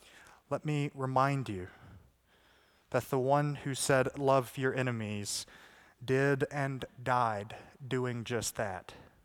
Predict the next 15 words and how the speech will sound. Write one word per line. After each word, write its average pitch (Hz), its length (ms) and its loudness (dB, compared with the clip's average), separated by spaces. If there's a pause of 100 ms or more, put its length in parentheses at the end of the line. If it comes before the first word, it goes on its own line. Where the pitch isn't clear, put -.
(880)
And 147 100 2
he 170 80 4
did 175 220 8
that 156 240 6
not 180 240 4
because - 380 6
he 165 100 4
was 135 220 4
defeated, 113 580 0
but 143 160 0
so - 160 4
that 156 140 2
he 202 260 0
could 127 240 -2
defeat 131 560 -4